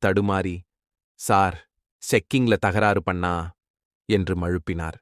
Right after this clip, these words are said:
கதிர்வேல் நந்தினியிடம் வந்து, "உங்க பேர் என்னம்மா?" என்று கேட்டார். நந்தினி அமைதியாக இருந்தார். மாறன் சிரித்துக்கொண்டே, "சார், இவ பேரக் கூட சொல்ல மாட்டேங்கிறா,"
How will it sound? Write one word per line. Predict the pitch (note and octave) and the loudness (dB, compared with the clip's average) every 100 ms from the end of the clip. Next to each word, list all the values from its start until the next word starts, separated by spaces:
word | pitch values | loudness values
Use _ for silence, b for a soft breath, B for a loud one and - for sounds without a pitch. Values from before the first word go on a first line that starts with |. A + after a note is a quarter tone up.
| _ _ _ _ - | _ _ _ _ 0
கதிர்வேல் | B2 A#2+ C3+ B2+ A#2+ | 4 6 6 6 4
நந்தினியிடம் | G#2 G2+ A2 G#2+ G2 F#2+ | 2 2 2 2 2 0
வந்து, | F2 F2 F#2+ E2 F2 _ _ _ _ - | -2 -2 -2 -4 -8 _ _ _ _ -2
"உங்க | A2+ A2 | 2 4
பேர் | - A2 A2+ | 4 4 4
என்னம்மா?" | G2 B2 F#2+ E2+ F#2+ A2 _ _ _ - | 2 0 0 -2 -4 -6 _ _ _ -2
என்று | G#2+ F#2 | -2 0
கேட்டார். | F2 E2+ - D2 - _ _ _ _ | -2 -4 -4 -8 -10 _ _ _ _
நந்தினி | - A2 A2+ A#2 G2+ | 0 2 2 2 2
அமைதியாக | F2 G2+ A2 A2 G2+ F#2+ | 0 0 2 2 2 0
இருந்தார். | F2+ F2 E2 D2+ - _ _ _ | -2 -4 -6 -8 -12 _ _ _
மாறன் | A2 A2 A#2+ A#2 F#2+ | 2 4 6 4 0
சிரித்துக்கொண்டே, | A#2+ A2 - G#2 F#2+ F2+ F#2 E2 _ _ _ _ | -2 -2 -2 -2 -2 0 -4 -6 _ _ _ _
"சார், | - C3 A#2+ - _ - | 2 4 2 -6 _ 0
இவ | A#2 | 2
பேரக் | A2 A#2+ C3 B2 | 6 6 6 4
கூட | A#2+ | 2
சொல்ல | B2 A#2 G#2+ | 4 4 4
மாட்டேங்கிறா," | G2+ F2 F2+ E2+ E2+ | 2 0 -2 -2 -4